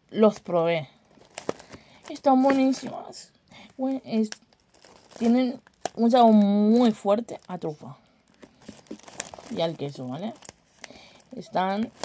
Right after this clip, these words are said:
si yo, no os gusta la trufa, no la aconsejo. Porque se nota muchísimo. Igual que el queso. Si no te gusta el queso curado, no te lo comas. Porque sí que hay patatas que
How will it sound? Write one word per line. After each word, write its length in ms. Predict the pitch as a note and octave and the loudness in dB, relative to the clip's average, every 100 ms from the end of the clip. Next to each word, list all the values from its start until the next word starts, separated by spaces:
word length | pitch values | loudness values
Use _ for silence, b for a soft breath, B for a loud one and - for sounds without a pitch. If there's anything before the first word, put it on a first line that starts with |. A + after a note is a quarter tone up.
| - | -8
si 280 | A3+ G#3 G#3 | -2 2 4
yo, 180 | G3+ F#3+ - G#3+ | 4 2 0 0
no 140 | A3 B3+ | 2 2
os 80 | |
gusta 260 | C4+ A3 F3 | 0 0 2
la 100 | E3 | 2
trufa, 360 | E3+ F#3 B3+ - | 0 -8 -8 -8
no 260 | G3+ F3+ E3 | -6 -2 -2
la 120 | E3 | -2
aconsejo. 460 | D#3 D#3+ D#3 C#3+ C#3+ B B B | -4 -8 -10 -14 -16 B B B
Porque 280 | - G3 F3 | -8 -6 -10
se 140 | E3+ | -10
nota 260 | D#3+ E3 - - | -10 -10 -14 -8
muchísimo. 880 | G3 G3 G3 F#3+ F3+ - F#3+ - - - _ _ _ _ B B B B - | -4 0 0 -2 -4 -10 -20 -20 -20 -20 _ _ _ _ B B B B -12
Igual 500 | F#3+ F3 D#3+ E3 D#3 | -8 -6 -2 -2 -2
que 80 | |
el 100 | E3 | -8
queso. 320 | D3 C#3 C3+ C3+ B B B B B | -8 -12 -12 -18 B B B B B
Si 120 | - | -8
no 100 | E3+ | -6
te 100 | E3 | -4
gusta 220 | F#3+ F3+ D3 | -6 -6 -10
el 60 | |
queso 240 | C#3+ D#3+ D#3+ | -10 -10 -10
curado, 480 | D3 C#3+ D3+ D#3 - _ _ _ _ - | -8 -6 -6 -8 -12 _ _ _ _ -12
no 180 | E3+ C#3+ | -8 -8
te 80 | |
lo 120 | D3 C#3 | -10 -12
comas. 360 | C3+ B2+ - - B B B B B B _ | -14 -16 -14 -16 B B B B B B _
Porque 480 | F3+ F3+ E3+ E3+ E3 | 0 0 0 -4 -4
sí 140 | D3+ | -4
que 80 | F3 | -2
hay 160 | F#3 F#3 | -2 -2
patatas 680 | - - F#3 F#3+ F3+ G3 | -8 -4 0 2 2 -2
que 420 | G3+ F3 E3 D#3 | -4 -4 -4 -4